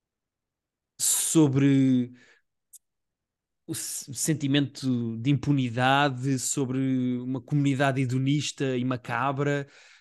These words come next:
Pá, o filme depois entra assim numa espiral muito estranha. Eh, e eu não acho o filme mau,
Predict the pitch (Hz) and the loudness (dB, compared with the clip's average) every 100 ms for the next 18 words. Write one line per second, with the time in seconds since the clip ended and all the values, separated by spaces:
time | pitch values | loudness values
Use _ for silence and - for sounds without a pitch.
0 | _ 139 139 - 175 175 170 208 160 165 | _ -4 -4 -2 -2 -2 -4 -4 -4 -6
1 | 151 165 156 151 151 143 131 143 147 139 | -4 -2 -2 -4 -4 -6 -2 -2 -2 -4
2 | - 131 127 127 175 - _ _ _ _ | -6 -4 -4 -4 -8 -12 _ _ _ _
3 | _ _ - 143 139 135 131 127 127 127 | _ _ 0 2 2 2 -2 -2 -4 -4
4 | 123 123 117 - _ _ 147 151 220 240 | -6 -8 -10 -16 _ _ -6 -2 -2 -2
5 | 226 196 190 160 226 202 170 156 160 190 | -2 -2 -2 0 0 2 2 2 2 0
6 | 214 240 | -2 -6